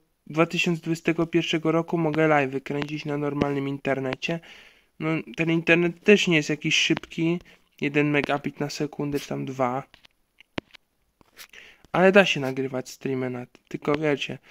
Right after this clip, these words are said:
jak postawię dużo takich znaczków, jak na przykład ten, ale ja donate'ów nie będę chciał pobierać, bo,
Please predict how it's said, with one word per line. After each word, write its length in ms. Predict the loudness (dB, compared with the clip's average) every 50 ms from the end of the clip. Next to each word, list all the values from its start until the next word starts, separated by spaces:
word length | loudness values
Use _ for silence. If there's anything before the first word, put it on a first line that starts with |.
| -20 _ _ _ _ _ _ _ _
jak 200 | -2 0 0 0
postawię 580 | _ -2 -4 -4 0 2 4 4 4 4 4 2
dużo 300 | 2 0 0 2 0 0
takich 380 | 0 -2 -4 -4 -4 -4 -4
znaczków, 540 | 0 2 2 2 2 0 -2 -4 -6 -4 -4
jak 140 | -4 -4 -2
na 120 | -4 -6
przykład 460 | -4 -4 -4 -6 -4 -2 -4 -4 -4 -4
ten, 220 | -4 -2 -2 -2
ale 240 | 0 0 0 -2 -4 -6 -10 -14 -14 _ _ _ _ 2
ja 160 | 2 4 4
donate'ów 560 | 4 2 2 2 2 2 2 0 -2 0 0
nie 120 | -2 0
będę 300 | 0 0 0 0 -2 -4
chciał 240 | -6 -8 -8 -8 -6
pobierać, 600 | -6 -6 -6 -2 -2 -2 -2 0 -2 -2 -4 -6
bo, 300 | -8 -6 -4 -4 -4 -6